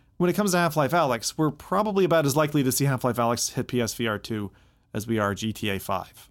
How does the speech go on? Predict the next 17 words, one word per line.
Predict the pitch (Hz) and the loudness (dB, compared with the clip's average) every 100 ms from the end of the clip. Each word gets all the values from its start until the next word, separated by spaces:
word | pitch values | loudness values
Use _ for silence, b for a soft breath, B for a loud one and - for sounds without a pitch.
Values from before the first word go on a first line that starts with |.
| - | -10
You | 107 | -6
know, | 95 98 | -6 -6
they're | 107 | -6
both | 101 113 - | -4 -4 -6
kinda | 117 104 | -8 -6
sitting | - 113 - 107 | -6 -6 -8 -8
in | 101 | -6
Wonderland | 107 107 101 95 92 92 - | -6 -6 -6 -6 -8 -10 -10
at | 101 - | -12 -10
the | |
minute. | 95 92 98 b b b - | -12 -10 -12 b b b -6
Um, | 101 104 110 - _ _ _ _ _ | -4 -2 -6 -12 _ _ _ _ _
I'd | - | -4
love | 202 | 0
to | 143 | 2
have | 185 131 | 2 2
'em, | 151 | -2